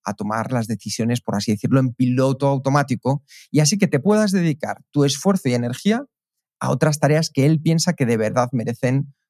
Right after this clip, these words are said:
tu atención plena. Los sesgos son esas creencias que hemos decidido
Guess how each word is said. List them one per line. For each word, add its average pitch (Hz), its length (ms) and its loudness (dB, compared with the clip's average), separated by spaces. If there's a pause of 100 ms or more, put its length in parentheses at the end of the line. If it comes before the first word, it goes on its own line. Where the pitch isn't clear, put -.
(120)
tu 120 180 0
atención 101 540 -4
plena. - 380 -10 (600)
Los 127 280 2
sesgos 180 680 0 (120)
son 147 420 0 (140)
esas 156 280 -2
creencias 190 720 0 (440)
que - 300 0
hemos 220 320 4
decidido 202 720 2